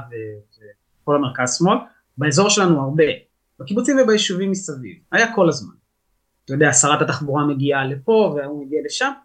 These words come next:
לא בתוך שדרות. שאלתי, לא משנה את מי, אמ, למה? אז התשובה הייתה, כאילו, "תשמע, כאילו, מה, מה הם קשורים? הם יבואו ויצעקו עלינו." אבל כאילו, אתם, אתם השרים עכשיו, אתם הקואליציה, אז.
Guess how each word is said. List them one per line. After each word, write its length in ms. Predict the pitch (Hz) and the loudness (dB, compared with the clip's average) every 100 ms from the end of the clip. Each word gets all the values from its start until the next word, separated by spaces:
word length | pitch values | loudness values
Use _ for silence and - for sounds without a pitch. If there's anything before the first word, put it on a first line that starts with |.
| _ _ | _ _
לא 160 | 165 214 | 0 2
בתוך 340 | 233 175 - | 2 0 -4
שדרות. 380 | 139 135 104 92 - | -6 -8 -10 -12 -16
שאלתי, 760 | - - 196 247 247 190 151 - - | -12 -6 -2 -2 -2 -6 -6 -10 -8
לא 80 | 165 | -6
משנה 280 | 165 143 127 127 | -6 -8 -10 -8
את 100 | 160 | -6
מי, 260 | 147 110 _ _ _ _ _ _ _ 127 | -6 -8 _ _ _ _ _ _ _ -12
אמ, 360 | 123 117 110 - | -10 -10 -12 -6
למה? 440 | 143 147 120 101 95 170 | 2 4 2 0 -6 -14
אז 80 | |
התשובה 180 | - 392 427 | -6 0 2
הייתה, 160 | - 370 | 2 0
כאילו, 300 | 330 330 311 | 2 2 2
"תשמע, 180 | 247 330 370 294 - | 2 2 4 2 0
כאילו, 320 | 233 220 208 | 0 2 2
מה, 240 | 190 233 226 | 4 4 4
מה 100 | 196 | 2
הם 120 | 220 | 2
קשורים? 480 | 214 202 170 170 151 | 0 0 2 2 0
הם 120 | 135 | -4
יבואו 300 | 139 151 175 | -4 0 0
ויצעקו 460 | 170 170 143 - 151 | 0 -4 -8 -6 -4
עלינו." 220 | 147 139 123 110 _ _ - - | -4 -10 -14 -20 _ _ -16 -12
אבל 100 | 131 | -8
כאילו, 280 | 190 196 196 - - _ _ _ _ | -2 0 0 -8 -20 _ _ _ _
אתם, 180 | 165 170 165 | 2 2 2
אתם 160 | 170 170 | 2 2
השרים 420 | - 131 170 170 | 0 0 2 2
עכשיו, 220 | - - _ | -2 -14 _
אתם 180 | 131 143 | -6 -6
הקואליציה, 580 | - 113 160 170 - - _ _ - | -4 0 2 2 -4 -18 _ _ -6
אז. 340 | 107 85 - | -4 -4 -8